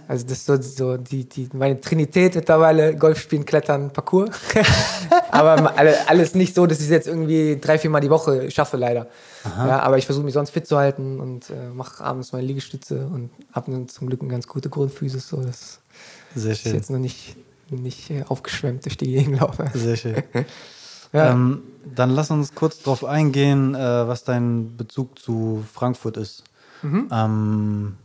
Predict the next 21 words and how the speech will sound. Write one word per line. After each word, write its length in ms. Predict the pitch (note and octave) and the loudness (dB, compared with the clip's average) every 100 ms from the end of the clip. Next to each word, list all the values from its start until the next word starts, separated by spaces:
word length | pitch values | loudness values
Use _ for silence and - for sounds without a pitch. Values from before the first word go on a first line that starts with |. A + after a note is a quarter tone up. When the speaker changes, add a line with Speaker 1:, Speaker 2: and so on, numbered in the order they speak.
| _ | _
Speaker 2:
ja, 220 | A#2+ G#2+ - _ _ _ _ _ - | -4 -4 -4 _ _ _ _ _ -16
welche, 800 | C3 A#2+ A2 B2 A#2 A2+ B2 B2 | -4 -4 -2 0 0 0 -4 -10
wie, 480 | B2+ A#2 B2+ A#2+ B2 | -14 -6 -4 -4 -8
also 260 | G2+ B2 A#2 - - | 2 2 2 -2 -16
bist 200 | - - | -20 -8
du 20 | A2 | -4
hier 140 | A2 | -4
geboren? 840 | G#2+ G#2 C#3 D3 C#3+ C#3+ C3+ B2+ - - G#2 A2+ A2 | -6 0 2 4 4 4 2 -2 -6 -14 -14 -14 -4
Warum 640 | A2+ A2+ B2+ C3 B2+ B2 A2+ | -2 0 0 2 0 0 -4
hast 160 | A2+ | -4
du 40 | A#2 | -8
dich 160 | G#2+ | -10
dafür 260 | A#2 G#2 A#2 | -10 -6 -6
entschieden, 400 | A2+ A2+ A#2 A#2 | -6 -6 -8 -6
irgendwie 240 | A2+ G#2+ | -6 -4
dein, 320 | A2 G#2+ G#2 - _ - _ | -4 -4 -6 -12 _ -20 _
dein 160 | - G#2+ | -6 -6
Schaffen, 560 | - A2+ B2 A2+ G#2 - _ _ _ - | -2 0 0 -2 -2 -8 _ _ _ -8
äh, 60 | |
auch 500 | A2 G#2+ A2 A2 A2 | -4 -2 -2 -2 -6
hier, 400 | B2+ C3+ C#3 C3+ | -2 0 2 0